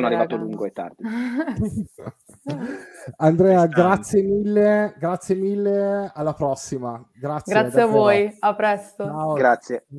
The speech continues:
Speaker 2: Ciao,
Speaker 1: Ciao,
Speaker 2: ciao,
Speaker 1: ciao.
Speaker 2: ciao, ciao.
Speaker 3: Allora, ragazzi.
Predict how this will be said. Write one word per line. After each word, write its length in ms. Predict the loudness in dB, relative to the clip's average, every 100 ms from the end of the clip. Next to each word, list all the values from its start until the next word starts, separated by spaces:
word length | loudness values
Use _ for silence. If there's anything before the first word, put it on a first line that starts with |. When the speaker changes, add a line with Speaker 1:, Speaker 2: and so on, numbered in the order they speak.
| -8
Speaker 2:
Ciao, 500 | 4 6 6 4 -4
Speaker 1:
Ciao, 0 |
Speaker 2:
ciao, 140 | -6
Speaker 1:
ciao. 220 | -4 -2 -4
Speaker 2:
ciao, 100 | -6
ciao. 260 | -12 -12 _ _ _ _ _ _ _ _ _ _ _ _ _ _ _ _ _ _ _ _ _ -8
Speaker 3:
Allora, 340 | -2 -2 -2
ragazzi. 540 | -4 -4 -6 -8 -10